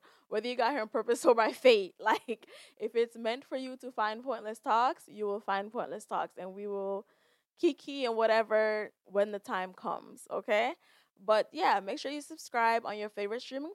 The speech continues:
platform, YouTube included. I did not say it in the beginning or throughout. However, if you made it this far and you never realized that we are recording video, just tell me say you never wanna look on it, because I definitely called out some things that indicated that we are doing video. I'm not cuss nobody.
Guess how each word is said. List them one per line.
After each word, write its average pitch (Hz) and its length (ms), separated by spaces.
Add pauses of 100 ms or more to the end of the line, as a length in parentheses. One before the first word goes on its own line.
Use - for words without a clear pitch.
platform, 208 760
YouTube 202 440
included. 226 560
I 196 160
did 196 160
not 202 180
say 202 140
it 202 80
in 220 80
the 233 60
beginning 262 440
or 226 160
throughout. 247 520
However, 220 420
if 214 180
you 208 100
made 208 180
it 214 100
this 240 200
far 233 440 (320)
and 208 80
you 214 60
never 202 240
realized 233 680
that 220 140
we 214 140
are 196 100
recording 202 480
video, 277 440 (420)
just 339 140
tell - 80
me 370 80
say 339 100
you 320 60
never 269 120
wanna 214 280
look 190 160
on 185 120
it, 185 160
because 214 300
I 214 100
definitely 220 460
called 220 260
out - 120
some 233 140
things 220 200
that 226 180
indicated 202 440
that - 100
we 185 160
are 180 100
doing 180 300
video. 269 400 (260)
I'm - 80
not 214 280
cuss - 340
nobody. 294 420